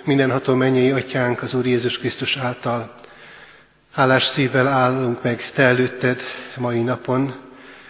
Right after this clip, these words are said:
nap végéhez közeledvén, mert megtartottad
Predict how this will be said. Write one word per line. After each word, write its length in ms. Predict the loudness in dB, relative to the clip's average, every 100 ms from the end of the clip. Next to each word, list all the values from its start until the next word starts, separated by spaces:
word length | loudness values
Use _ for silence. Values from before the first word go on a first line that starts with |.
| -20 -4
nap 280 | -4 -2
végéhez 560 | -2 0 0 -2 -2 -2
közeledvén, 800 | -2 0 0 0 0 2 2 -2 -10 -20 -20 -20 -20 -20 -6
mert 200 | -4 0
megtartottad 840 | 0 2 0 2 -2 -2 0 0